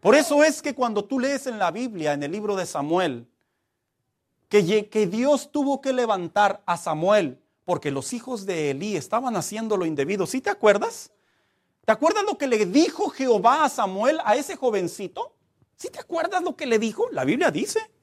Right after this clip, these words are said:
"Sus hijos están haciendo mal uso de las ofrendas.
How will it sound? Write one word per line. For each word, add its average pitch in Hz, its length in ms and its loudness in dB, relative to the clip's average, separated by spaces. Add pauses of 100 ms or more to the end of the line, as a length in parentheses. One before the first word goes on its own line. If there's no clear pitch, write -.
(2250)
"Sus - 260 -8
hijos - 560 -8 (680)
están 139 320 -4
haciendo 151 360 -6
mal 139 280 -4
uso 160 260 -10
de 131 100 -12
las 107 200 -16
ofrendas. - 880 -14